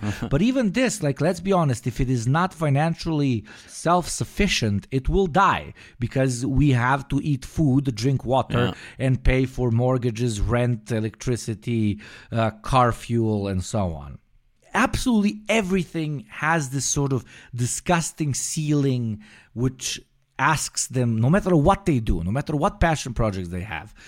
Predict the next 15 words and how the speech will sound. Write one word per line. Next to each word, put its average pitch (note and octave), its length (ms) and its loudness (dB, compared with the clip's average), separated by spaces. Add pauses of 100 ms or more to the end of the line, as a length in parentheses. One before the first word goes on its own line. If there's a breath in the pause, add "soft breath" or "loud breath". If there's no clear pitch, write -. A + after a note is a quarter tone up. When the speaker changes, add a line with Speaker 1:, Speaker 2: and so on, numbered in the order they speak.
(180 loud breath)
Speaker 2:
it A#2+ 200 0
always F3 400 6
asks C#3 400 -2
the A2+ 120 0
repetitive B2 600 0
question A2 480 -2
of, G2+ 180 -4 (460 loud breath)
"Is B2 240 4
this E3+ 340 4
going C#3 220 0
to - 100 0
be - 180 0
able A#2+ 380 0 (120)
to A2 60 -4
put - 520 4